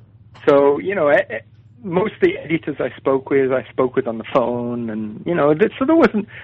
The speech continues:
you know, a few of them were like, "Yeah, look, living in Poland," you know, and all, they're so confused about it, but, you know, there wasn't any, uh, problem with that. And plus the fact I had an agent in England who got most of my work there.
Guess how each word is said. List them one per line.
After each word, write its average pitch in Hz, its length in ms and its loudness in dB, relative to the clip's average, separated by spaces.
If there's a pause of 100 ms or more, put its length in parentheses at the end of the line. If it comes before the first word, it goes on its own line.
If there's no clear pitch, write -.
(120)
you 208 560 6
know, 127 120 2
a - 120 -6
few 147 160 2
of 135 60 -2
them 139 120 -2
were 120 80 -2
like, 117 240 -4
"Yeah, 123 240 -8
look, 156 120 -8 (120)
living 147 380 0
in 135 100 0
Poland," 208 500 2
you 180 60 -6
know, 123 200 -6
and 127 100 -8
all, 143 220 -6 (100)
they're 131 260 4
so 143 100 4
confused 139 460 -2
about 117 200 2
it, 147 100 0
but, 170 200 2 (420)
you 269 80 -6
know, 240 100 6
there 226 100 8
wasn't 202 340 2
any, 131 440 -4 (160)
uh, - 140 -14 (120)
problem 135 300 0
with 117 140 -2
that. 139 280 4
And 175 160 0 (320)
plus 262 200 0
the 202 80 -4
fact 185 260 -2
I 170 80 4
had 165 140 0
an 156 280 -2
agent 143 520 -2
in 123 100 -4
England 123 460 -6
who 120 100 -4
got 131 180 0
most 127 240 0
of - 60 -20
my 120 160 -4
work 113 340 0
there. 127 400 2